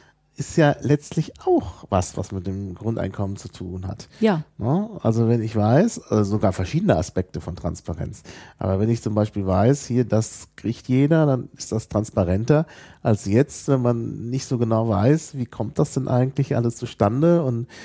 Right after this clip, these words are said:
Speaker 1: äh, welche, ne, also grad wenn man dann beim Arbeitsamt ist, wie kommen diese Entscheidungen zustande, die dort gefällt werden, das ist doch alles, äh, geradezu intransparent.
Speaker 2: Genau. Und,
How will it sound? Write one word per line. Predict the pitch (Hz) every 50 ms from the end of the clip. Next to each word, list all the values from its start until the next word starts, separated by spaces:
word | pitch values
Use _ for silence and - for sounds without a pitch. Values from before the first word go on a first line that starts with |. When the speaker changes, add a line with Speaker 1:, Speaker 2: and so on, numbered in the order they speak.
| - - - - - _ _ -
Speaker 1:
äh, | -
welche, | 120 117 117 117 117 117 113 110 107 107 117 120 131 - - 135 123 120 120 120 120 120 107 92 120 110 - 120
ne, | 117 131 151 156 151 143 117 -
also | 113 113 107 107
grad | 107 110 110 117 - - _ -
wenn | 110 110
man | 117 117 117 110
dann | 113 113 113 113 110
beim | 110 104 82
Arbeitsamt | 71 104 113 135 139 - - 127 131 123 -
ist, | 143 143 - - 127
wie | 117
kommen | - - 117 113 123 123
diese | 120 120 117 117 117 110
Entscheidungen | 107 - - 117 107 120 127 127 117 113 113
zustande, | - 110 110 - - 117 104 107 127 139 147 165 - - - - - - - _ -
die | 120 123
dort | 123 127 131 - -
gefällt | 131 - - 123 113 123 135 -
werden, | 143 139 143 147 147 160 156 143
das | 127 117 120 131
ist | 131 127 -
doch | 127 123 82
alles, | 107 117 131 139 - - - - - - - - - - - - - - -
äh, | - 127 120 120 127 131 127 127 127 - - - 131 131 131 - 120 113
geradezu | 131 131 131 123 127 - - 139 - -
intransparent. | - 214 190 - - 95 85 - - 92 85 73 - - - - - _ _ _ - - _ -
Speaker 2:
Genau. | - 320 269 185 156 160 - _ - - - - - - - - - - - -
Und, | 196 196 202 196 196 196 - -